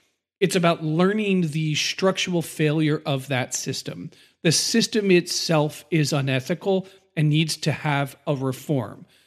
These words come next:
So there's an element of a structural point of ethics, which is about what are these things that we are building, how are they affecting people, and how are they ultimately judging people when d-, are these individuals free in this system? And ultimately,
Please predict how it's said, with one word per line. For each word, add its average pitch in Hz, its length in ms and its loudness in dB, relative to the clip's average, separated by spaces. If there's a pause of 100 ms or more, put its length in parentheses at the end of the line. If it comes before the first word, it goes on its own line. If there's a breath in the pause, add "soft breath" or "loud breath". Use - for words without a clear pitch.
(220 soft breath)
So 185 100 -2
there's 175 260 4
an 175 100 4
element 196 400 2
of 160 220 2
a 139 140 0
structural 185 680 0
point 151 360 -2
of 131 120 -4
ethics, 131 520 -8
which 139 180 -6
is 143 140 -6
about 135 400 -2 (340 soft breath)
what 165 220 4
are 185 80 8
these 175 240 0
things 165 260 0
that 156 140 -2
we 156 140 -2
are 139 80 0
building, 143 460 0
how 165 280 0
are 180 100 4
they 147 160 2
affecting 139 520 -2
people, 131 460 -4 (280 loud breath)
and 185 100 4
how 185 140 4
are 202 100 4
they 180 180 4
ultimately 180 640 2
judging 156 520 2
people 127 560 -4 (440 soft breath)
when 151 600 2
d-, 170 180 2 (200)
are 170 220 4
these 170 240 4
individuals 151 580 2
free 190 460 0
in 185 360 0
this 160 180 0
system? 147 340 -6
And 135 160 -2
ultimately, 185 640 2